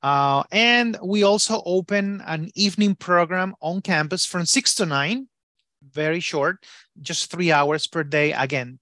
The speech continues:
Tuesday to Friday in the semester, Monday to Thursday in the evening, in the summer term.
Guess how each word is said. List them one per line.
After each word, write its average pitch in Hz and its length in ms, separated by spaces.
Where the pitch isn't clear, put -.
Tuesday 170 420
to 160 160
Friday 160 800
in 156 60
the 156 100
semester, 156 560
Monday 151 520
to 151 140
Thursday 147 760
in 156 120
the 143 80
evening, 147 520
in 143 320
the 139 80
summer 143 340
term. 226 380